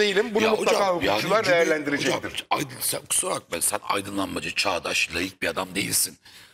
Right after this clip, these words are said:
Speaker 2: Sen özgürlük anlamazsın. Bu adamlar anlıyor, C H P anlıyor. Aynısı Adıyaman'a bekliyorum. Aynısı Kastamonu, Bartın'a bekliyorum.
Speaker 1: Tamam.
Speaker 2: Ya Bartın, Kastamonu belediye başkanları.
Speaker 1: Tamam.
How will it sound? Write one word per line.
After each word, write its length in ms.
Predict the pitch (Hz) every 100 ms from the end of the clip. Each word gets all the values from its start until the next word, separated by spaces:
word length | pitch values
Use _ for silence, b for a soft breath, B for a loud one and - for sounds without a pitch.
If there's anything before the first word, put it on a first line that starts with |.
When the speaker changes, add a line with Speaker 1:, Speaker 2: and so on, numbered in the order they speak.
| -
Speaker 2:
Sen 300 | - 90 95
özgürlük 580 | 98 - 95 - 98 -
anlamazsın. 600 | - 98 98 101 - - - _ _ _ _ -
Bu 120 | 95
adamlar 360 | 95 95 104
anlıyor, 360 | 98 80 - -
C 120 | -
H 140 | - 90
P 100 | 95
anlıyor. 320 | 82 69 65 - B
Aynısı 360 | - 98 95 -
Adıyaman'a 420 | 98 98 92 92
bekliyorum. 400 | 85 - 73 65 _ _ _ _ -
Aynısı 320 | - 95 - -
Kastamonu, 480 | 98 - - 160 135
Bartın'a 360 | 98 - 101
bekliyorum. 400 | 87 - - - _ B B -
Speaker 1:
Tamam. 220 | 160 98
Speaker 2:
Ya 200 | 104 101
Bartın, 320 | 110 120 - 98
Kastamonu 540 | 95 90 85 85 82
belediye 240 | 80 78
başkanları. 500 | 73 - - - -
Speaker 1:
Tamam. 280 | - 160 139